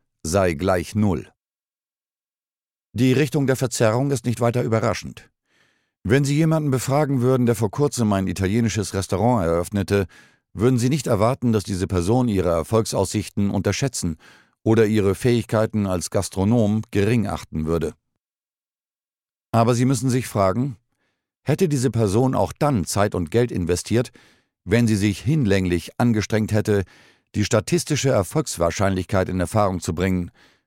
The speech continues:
beziehungsweise hätte sie, wenn sie die statistische Wahrscheinlichkeit herausgefunden hätte, sechzig Prozent aller neuen Gaststätten machen nach drei Jahren wieder zu, dieser Beachtung geschenkt? Vermutlich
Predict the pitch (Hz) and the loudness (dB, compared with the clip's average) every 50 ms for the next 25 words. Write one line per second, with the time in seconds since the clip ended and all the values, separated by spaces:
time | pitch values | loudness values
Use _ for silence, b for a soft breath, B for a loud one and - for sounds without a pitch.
0 | b _ _ - 95 - 113 117 110 98 87 104 107 107 92 95 87 113 107 - | b _ _ -4 -2 0 2 2 2 2 2 2 2 2 2 2 0 0 2 2
1 | 117 98 110 127 143 127 - b b b b b b b _ - 101 117 113 101 | 2 2 2 2 0 0 -4 b b b b b b b _ 0 2 2 4 4
2 | 107 98 101 104 95 - - 101 - - 127 117 - 113 95 - 110 90 90 90 | 2 2 2 0 0 0 -2 -2 0 -2 -2 -2 -2 -2 0 0 0 2 0 0
3 | - 113 110 113 107 101 - - 92 87 90 82 92 123 135 - - - - 98 | 0 0 0 0 0 0 -2 -2 -2 0 0 2 2 0 0 -2 -4 -4 -4 -4
4 | 95 85 87 80 80 98 98 - 127 135 120 b b b b b b - 85 107 | -4 -2 -2 0 0 0 0 0 0 -2 -2 b b b b b b -2 -2 -2
5 | 92 - - 110 95 - - 92 - - 107 113 113 - 98 92 87 87 95 98 | -2 -2 -4 -8 -4 -4 -4 -2 0 0 0 0 0 0 0 2 2 2 2 0
6 | 98 98 95 87 101 104 - - - - - 101 101 - 107 104 101 92 85 - | 0 0 0 0 -2 -2 -2 -4 -6 -4 -2 -2 -2 0 -2 -2 0 -2 -2 -2
7 | 90 90 87 78 - - 80 95 95 92 95 87 87 85 85 82 80 78 - - | -2 -4 -4 -4 -4 -2 0 2 2 2 2 0 -2 -2 -2 -2 -2 -2 -2 -2
8 | - 131 127 120 - b b b b b b b b _ _ _ - 85 113 123 | -2 -2 -2 -2 -4 b b b b b b b b _ _ _ -2 0 2 4
9 | 107 110 101 90 92 98 - 104 - - - 95 90 85 80 78 - 98 98 - | 4 4 4 4 2 0 0 -2 -4 -4 -2 -2 -2 -2 -2 -2 -2 -2 -4 -4
10 | - - - _ _ _ _ _ _ _ _ _ _ _ _ _ _ _ _ _ | -6 -12 -20 _ _ _ _ _ _ _ _ _ _ _ _ _ _ _ _ _
11 | _ _ _ _ _ _ _ _ _ _ _ _ _ _ _ _ _ _ _ _ | _ _ _ _ _ _ _ _ _ _ _ _ _ _ _ _ _ _ _ _
12 | - 127 127 127 131 117 127 139 147 127 - - | 0 2 2 2 2 2 2 0 0 0 -4 -10